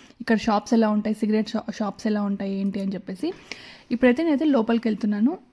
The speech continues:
లోపల ఎలా ఉంటుందనేది ఒకసారి నేను చూపిస్తాను. ఎంట్రన్స్‌లో అయితే ఇలా వీళ్ళు ఇక్కడ శానిటైజర్‌కి సంబంధించిన ఇవి పెట్టారనమాట. So,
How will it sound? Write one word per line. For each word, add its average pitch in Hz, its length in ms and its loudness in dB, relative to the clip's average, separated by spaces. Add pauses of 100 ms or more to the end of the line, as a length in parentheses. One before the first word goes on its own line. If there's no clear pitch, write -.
లోపల 247 320 2
ఎలా 226 260 2
ఉంటుందనేది 214 520 2
ఒకసారి 233 320 2
నేను 220 200 2
చూపిస్తాను. 208 480 -2 (320)
ఎంట్రన్స్‌లో 254 480 2
అయితే 240 260 -2
ఇలా 254 200 2
వీళ్ళు 220 320 0
ఇక్కడ 208 360 -4 (460)
శానిటైజర్‌కి 220 800 0
సంబంధించిన 208 460 -2
ఇవి 208 280 -2
పెట్టారనమాట. 196 720 -6
So, 214 600 -4